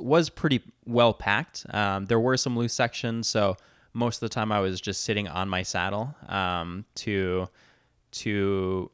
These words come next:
keep my weight on my rear tire so that, um, so that the, the tire wasn't slipping out by,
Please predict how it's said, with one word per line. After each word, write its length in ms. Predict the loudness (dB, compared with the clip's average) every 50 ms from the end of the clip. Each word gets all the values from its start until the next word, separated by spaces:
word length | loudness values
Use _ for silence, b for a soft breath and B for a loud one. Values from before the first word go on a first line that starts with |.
| _ _
keep 220 | -4 -2 -2 -2 0
my 160 | -2 -2 0
weight 320 | 0 2 2 2 0 0 -2
on 200 | -4 -4 -2 -2
my 100 | -2 -2
rear 260 | -2 -2 -2 -4 -4
tire 380 | -4 -4 -4 -2 -2 -2 -2 -4
so 180 | -2 -4 -2
that, 380 | -2 0 0 -2 -2 -6 -10 -8
um, 560 | -6 -4 -4 -4 -6 -8 -10 -12 -12 -14 -14 -16 _ _
so 160 | -4 -2 0
that 160 | 0 0 0
the, 280 | 0 0 0 2 0 0
the 80 | -2 -6
tire 260 | -2 -2 0 0 0
wasn't 300 | 0 -2 -4 -6 -6 -8
slipping 340 | -8 -6 -6 -6 -6 -6 -6
out 260 | -6 -6 -8 -8 -6
by, 380 | -2 -2 0 0 -2 -4 -6